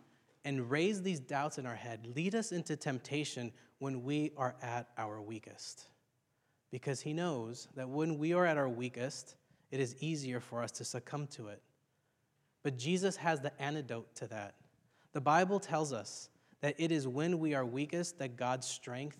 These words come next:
is made perfect in each one of you. It is in your weakness that God's strength is perfected.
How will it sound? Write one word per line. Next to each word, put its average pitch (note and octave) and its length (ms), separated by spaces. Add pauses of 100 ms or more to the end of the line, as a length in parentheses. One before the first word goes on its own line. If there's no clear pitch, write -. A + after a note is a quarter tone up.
is B2 160
made A2+ 240
perfect - 640
in A2+ 200
each A#2 360
one G#2 300 (340)
of A2 120
you. G2+ 240 (1000)
It C3+ 140
is B2 240
in F#3 340 (220)
your C3+ 220
weakness A#2+ 580
that A#2 240
God's C#3+ 420
strength - 720 (560)
is A#2+ 160
perfected. - 680